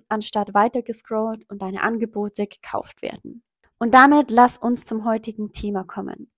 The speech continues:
Elf Aussagen, auf die ich in der Insta-Coaching-Bubble absolut keinen Bock mehr habe. Und hier ganz ehrlich, ähm, ich nehme den Podcast jetzt gerade zum zweiten Mal auf, denn mit der ersten Version war ich einfach im Nachhinein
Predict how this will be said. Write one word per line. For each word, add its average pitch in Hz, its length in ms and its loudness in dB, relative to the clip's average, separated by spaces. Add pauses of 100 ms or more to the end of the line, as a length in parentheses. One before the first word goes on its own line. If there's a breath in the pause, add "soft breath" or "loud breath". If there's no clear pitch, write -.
(200)
Elf 277 260 8
Aussagen, 233 800 4
auf 214 180 0
die 220 220 -4
ich 214 120 -10
in 208 80 -8
der 208 160 -6
Insta-Coaching-Bubble 226 1160 -4 (240)
absolut 214 720 -4 (160)
keinen 196 600 -2
Bock 190 440 -4
mehr 202 180 -10
habe. - 400 -10 (460)
Und 254 320 4
hier 269 220 4
ganz 247 180 -2
ehrlich, 277 480 4
ähm, 220 220 0
ich 220 100 -8
nehme 233 140 0
den 233 120 -2
Podcast 247 380 -2
jetzt 226 180 -8
gerade 220 340 -2
zum 208 200 -12
zweiten 226 420 -2
Mal 247 220 2
auf, 285 400 2 (240)
denn 247 440 8 (100)
mit 220 180 -2
der - 80 2
ersten 226 280 2
Version 214 380 0
war 208 120 0
ich - 140 -10
einfach 208 280 -8
im 214 80 -4
Nachhinein 208 460 -6